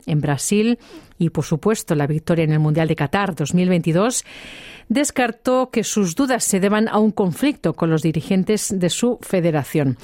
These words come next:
Dijo además que habló y que volverá a hablar en los próximos días con el líder del albiceleste, con Leo Messi, a propósito de su futuro como seleccionador. Así que estaremos pendientes si va a continu-, a continuar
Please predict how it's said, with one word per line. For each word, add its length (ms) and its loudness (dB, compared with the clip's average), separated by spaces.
Dijo 220 0
además 720 0
que 640 0
habló 520 0
y 80 -2
que 120 -4
volverá 340 0
a 20 0
hablar 240 0
en 60 2
los 120 -4
próximos 380 -2
días 260 0
con 200 0
el 120 0
líder 260 0
del 140 2
albiceleste, 540 0
con 160 0
Leo 160 2
Messi, 440 2
a 120 -2
propósito 520 -2
de 120 0
su 180 -2
futuro 540 0
como 200 0
seleccionador. 640 -2
Así 160 -12
que 60 -4
estaremos 380 -2
pendientes 580 -2
si 180 -4
va 160 0
a 180 -2
continu-, 540 0
a 180 0
continuar 720 0